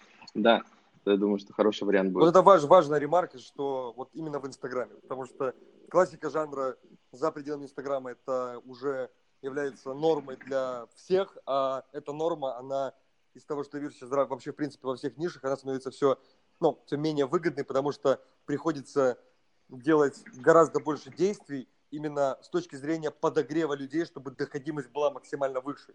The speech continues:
Speaker 1: Мгм.
Speaker 2: А мы эту задачу решаем путём Инстаграма.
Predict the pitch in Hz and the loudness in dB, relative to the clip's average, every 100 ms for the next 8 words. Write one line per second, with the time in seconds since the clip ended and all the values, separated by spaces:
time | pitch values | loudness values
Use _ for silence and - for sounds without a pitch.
0 | _ _ _ _ _ _ _ _ _ _ | _ _ _ _ _ _ _ _ _ _
1 | _ 123 123 120 117 127 156 170 156 131 | _ -4 -2 2 2 2 0 -2 -6 -8
2 | 135 160 139 131 156 147 131 - 139 135 | -8 -8 -8 -6 -2 -2 -4 -10 -6 -6
3 | 127 123 127 117 | -6 -6 -4 -4